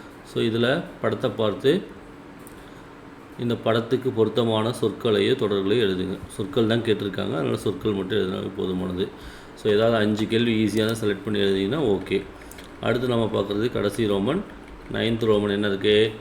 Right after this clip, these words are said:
அனைத்து வினாக்களுக்கும் விடையளி. இதுல வந்து பாத்தீங்கன்னா அல்லது கேள்வி கொடுத்துருப்பாங்க. இது அல்லது இது, மூணு கேள்வி, எட்டு மார்க் கேள்வி இது. தமிழர் மருத்துவத்தின் சிறப்புகளாக மருத்துவர் கூறும் செய்திகளை தொகுத்து எழுதுக, அல்லது காப்பிய கல்வி குறித்து தெரிவிக்க கூறும் செய்திகளை தொகுத்து எழுதுக.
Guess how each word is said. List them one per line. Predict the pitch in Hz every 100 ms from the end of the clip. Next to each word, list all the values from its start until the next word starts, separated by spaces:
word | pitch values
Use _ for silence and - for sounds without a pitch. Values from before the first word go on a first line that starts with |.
| -
அனைத்து | 98 113 117 131
வினாக்களுக்கும் | 113 107 104 104 98 131
விடையளி. | 107 104 101 98 104 - - - - - - -
இதுல | 113 117 123
வந்து | 113 107
பாத்தீங்கன்னா | 107 104 127 120
அல்லது | 107 110 107
கேள்வி | 113 104 101
கொடுத்துருப்பாங்க. | 95 98 95 98 95 98 113
இது | 104 107
அல்லது | 101 98
இது, | 95 117
மூணு | 117 107 107
கேள்வி, | 95 101 117
எட்டு | 123 - 107
மார்க் | 104 92
கேள்வி | 95 92
இது. | 95 95 139 - - - - - -
தமிழர் | 110 117 127 127
மருத்துவத்தின் | 120 107 107 113 113
சிறப்புகளாக | 110 107 113 107 101
மருத்துவர் | 104 101 113 104
கூறும் | 101 95
செய்திகளை | 107 104 104 101
தொகுத்து | 104 98 104
எழுதுக, | 95 95 139
அல்லது | 120 110 110 113
காப்பிய | 104 104 123 110
கல்வி | 104 101 98
குறித்து | 92 123
தெரிவிக்க | 117 104 104 98
கூறும் | 92 95 92
செய்திகளை | 98 95 101
தொகுத்து | 98 92 95
எழுதுக. | 92 90 98